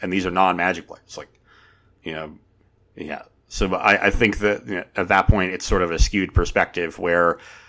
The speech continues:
you're always trying to find that the, the sort of new hot thing that, you know, not a lot of people know about that is rising in popularity. But, you know, once a,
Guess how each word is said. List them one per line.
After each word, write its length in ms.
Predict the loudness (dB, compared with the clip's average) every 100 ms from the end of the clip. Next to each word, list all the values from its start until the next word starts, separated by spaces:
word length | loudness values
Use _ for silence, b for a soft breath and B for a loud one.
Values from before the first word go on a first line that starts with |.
| B
you're 260 | -2 4 6
always 240 | 6 2
trying 220 | 0 0
to 80 | 0
find 260 | 2 2 0
that 180 | -6 0
the, 400 | 2 2 0 -4
the 580 | -2 2 2 0 -6 -10
sort 180 | -4 -4
of 160 | -6 -14 b b b b
new 340 | -4 0 2 2
hot 360 | 4 4 4
thing 460 | 0 0 2 -2 -4
that, 280 | -2 -2 -4
you 120 | -6
know, 240 | -4 -4 -6 -2
not 220 | 2 2
a 20 |
lot 160 | 2 0
of 60 |
people 200 | -4 -4
know 160 | -2 0
about 240 | 0 0
that 120 | -2 -6
is 120 | -4
rising 360 | 0 0 0
in 80 | -4
popularity. 640 | -4 -2 -2 2 2 0 -6
But, 320 | -6 -6 -6 b b b b
you 80 | -6
know, 120 | -6
once 360 | 2 2 4
a, 80 | 2